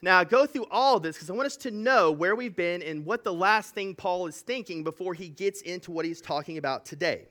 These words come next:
okay? So let's look at Romans nine, one through five.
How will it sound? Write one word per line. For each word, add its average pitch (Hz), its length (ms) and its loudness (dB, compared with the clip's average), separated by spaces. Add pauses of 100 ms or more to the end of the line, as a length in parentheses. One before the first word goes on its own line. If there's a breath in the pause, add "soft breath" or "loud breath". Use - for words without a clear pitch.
okay? 143 240 -6
So 147 160 -10
let's 214 340 -4 (280 soft breath)
look 208 200 4
at 170 140 4
Romans 170 420 -2
nine, 160 380 2
one 156 180 -2
through 156 180 -6
five. 113 480 -2